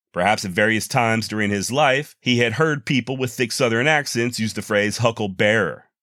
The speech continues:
And when it came time to write down that particular expression in his book, he wrote it down wrong as "huckleberry." This is possible. And as such, there could be a case to be made that Val Kilmer, A K A Doc Holliday,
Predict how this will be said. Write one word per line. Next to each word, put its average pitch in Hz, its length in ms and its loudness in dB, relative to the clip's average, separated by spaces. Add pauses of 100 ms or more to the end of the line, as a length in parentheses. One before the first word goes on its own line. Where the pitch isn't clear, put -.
(140)
And 104 240 2
when 113 80 0
it 104 80 -4
came 107 220 0
time 139 320 0
to 113 60 -6
write 107 200 2
down 110 180 2
that 104 140 -2
particular 107 480 -6
expression 123 580 -2
in 101 120 -2
his 95 160 -4
book, 165 480 -2
he 110 120 0
wrote 123 200 2
it 143 40 -4
down 156 220 0
wrong 131 460 2
as 113 140 -4
"huckleberry." 110 880 0 (600)
This 110 280 -2
is 143 320 0
possible. 156 720 -2 (320)
And 107 220 0
as 135 240 4
such, 143 340 -2
there 135 140 -4
could 143 320 -4
be 165 160 -2
a 160 40 0
case 151 300 0
to 160 100 -6
be 190 160 -2
made 147 340 0
that 120 120 -4
Val 117 300 2
Kilmer, 139 560 -2
A 98 120 0
K 113 200 2
A 143 40 0
Doc 135 260 0
Holliday, 117 600 0